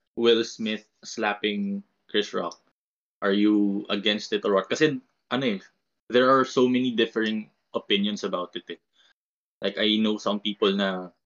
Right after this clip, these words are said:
they defend Will Smith, and for some na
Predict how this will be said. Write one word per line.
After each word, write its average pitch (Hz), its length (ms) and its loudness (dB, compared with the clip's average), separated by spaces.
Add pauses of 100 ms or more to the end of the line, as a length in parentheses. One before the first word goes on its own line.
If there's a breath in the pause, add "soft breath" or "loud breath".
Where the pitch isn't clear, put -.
(420)
they 107 160 2
defend 98 460 0
Will 113 160 4
Smith, - 480 -6 (560)
and 98 80 -8
for 104 160 0
some 107 400 2
na 95 340 -4